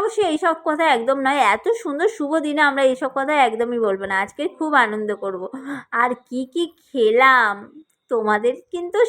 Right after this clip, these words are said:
সবই শেয়ার করব, কারণ তোমরাও তো আমার ফ্যামিলি। আজকে যারা যারা জামাই ষষ্ঠী নিতে পারোনি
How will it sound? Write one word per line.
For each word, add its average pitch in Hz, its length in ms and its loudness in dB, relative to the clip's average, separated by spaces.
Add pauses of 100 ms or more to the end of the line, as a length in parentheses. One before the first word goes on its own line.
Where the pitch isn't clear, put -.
(160)
সবই 226 460 4
শেয়ার 202 400 0
করব, 196 300 -8 (600)
কারণ 320 220 2 (140)
তোমরাও 247 400 4
তো 311 100 -2
আমার 330 220 0 (100)
ফ্যামিলি। 220 600 -4 (180)
আজকে 262 360 -8
যারা 269 280 0
যারা 294 180 -2
জামাই 262 400 0
ষষ্ঠী 294 260 -6
নিতে 277 280 -4
পারোনি 226 500 0